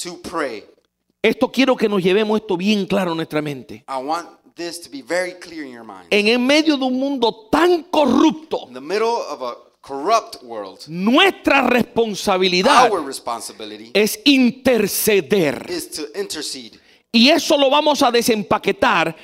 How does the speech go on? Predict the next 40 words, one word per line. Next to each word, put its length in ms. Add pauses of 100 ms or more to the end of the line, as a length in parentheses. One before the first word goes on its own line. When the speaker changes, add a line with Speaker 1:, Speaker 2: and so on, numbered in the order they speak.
(220)
Speaker 2:
porque 320
esa 160
es 40
la 140
lección 540
que 160
Dios 280
le 200
dio 260
a 80
Israel. 540
Speaker 1:
We're 100
gonna 180
open 280
this 200
up 160
because 340
this 280
was 140
the 100
lesson 320
that 240
God 460
gave 240
to 100 (100)
Israel. 360 (240)
Speaker 2:
Abran 260
sus 120
Biblias 260
en 80
Ezequiel 520
capítulo 540
veintidós. 840 (200)
Speaker 1:
Open 260
your 100
Bibles 400
to 160
Ezekiel 760
chapter 380
twenty-two. 600